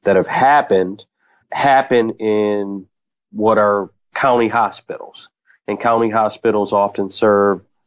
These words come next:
low-income individuals, and oftentimes they're underfunded. So as a result,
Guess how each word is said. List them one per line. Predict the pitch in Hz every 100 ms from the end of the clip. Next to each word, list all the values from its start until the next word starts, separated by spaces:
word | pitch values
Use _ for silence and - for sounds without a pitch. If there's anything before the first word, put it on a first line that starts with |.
| _
low-income | 107 110 110 95 - 98 92
individuals, | 92 87 107 101 - 57 - - _ _ _ _ _
and | - 101 95 78 -
oftentimes | 98 101 101 87 95 92 90
they're | - 98
underfunded. | 95 98 95 - 139 123 113 - _ _
So | - 104
as | 101 101
a |
result, | 95 92 113 190 131 110